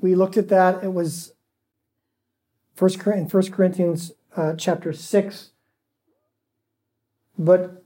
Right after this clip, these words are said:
he who is in Christ is one spirit with him." So we are one spirit with Jesus,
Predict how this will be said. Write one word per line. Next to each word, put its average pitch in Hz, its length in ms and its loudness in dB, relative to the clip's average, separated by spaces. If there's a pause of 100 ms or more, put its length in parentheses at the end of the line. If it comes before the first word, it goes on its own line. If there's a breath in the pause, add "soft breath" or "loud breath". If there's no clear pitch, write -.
(140)
he 220 280 0
who 214 160 4
is 196 160 4
in 190 160 2
Christ 180 520 2
is 190 220 0
one 180 300 4
spirit 170 680 0
with 160 380 0
him." 143 460 -6 (1080)
So - 160 -4
we 247 140 4
are 247 100 6
one 226 220 4
spirit 220 360 2
with 185 160 2
Jesus, 170 380 -4